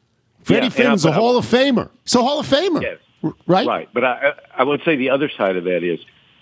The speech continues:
Speaker 2: there has to be what, what the, the, the smartest teams are doing is they look at a player, a Freddie Freeman, and go, "We're not gonna pay you for what you did in the past. We're gonna pay you for what we,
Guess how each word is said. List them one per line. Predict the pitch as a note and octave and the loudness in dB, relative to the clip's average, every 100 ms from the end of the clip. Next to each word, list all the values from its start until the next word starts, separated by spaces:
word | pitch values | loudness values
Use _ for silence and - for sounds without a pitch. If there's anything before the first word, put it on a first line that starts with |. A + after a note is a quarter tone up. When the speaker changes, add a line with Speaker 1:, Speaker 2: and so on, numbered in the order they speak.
| _ _ - | _ _ -6
Speaker 2:
there | G#2 C3+ C3 - - | 0 2 0 -4 -20
has | - A#2+ C#3 - | -14 -6 -6 -4
to | C3 | -6
be | G2+ G2 F#2 - _ _ _ | -2 -2 -4 -10 _ _ _
what, | C3 B2+ | -2 -2
what | A2+ C3+ - _ _ - | -2 -4 -4 _ _ -8
the, | A#2+ | -6
the, | G2+ - G#2 G2+ _ _ - | -6 -10 -12 -12 _ _ -6
the | A#2 - | -4 0
smartest | D3 D#3+ C#3+ | 0 0 -4
teams | C3 G#2 - | -4 -6 -6
are | |
doing | D#2 D2 B1+ - | -10 -10 -12 -16
is | - - _ _ - | -20 -20 _ _ -4
they | G2 | -2
look | G#3 - | -2 0
at | A2+ | -4
a | |
player, | - G2+ E2+ D2+ D2 _ _ _ _ - | -2 -4 -2 -4 -8 _ _ _ _ -18
a | - | -8
Freddie | A#2 G#2+ G2+ | -2 -2 0
Freeman, | G2 F#2 F2 | -2 -2 -2
and | E2+ | 0
go, | E2+ C#2+ - - | 0 -2 -8 -2
"We're | C3 | 0
not | D#3 | 0
gonna | C3+ | -2
pay | - C3 | -2 -4
you | A2+ G2+ | -4 -8
for | G2 F#2 | -8 -6
what | F#2 | -6
you | F#2+ F#2 | -6 -4
did | F2+ E2 | -4 -2
in | D2+ | -6
the | C#2+ | -4
past. | D#2+ C#2 - - - - - | -6 -6 -12 -16 -20 -12 -2
We're | C3 | 0
gonna | C#3 | 0
pay | - A#2 | -2 -4
you | G#2 G2+ | -2 -4
for | F#2+ | -2
what | G2 E2+ | -2 -4
we, | G2 F#2 F#2+ | -12 -10 -12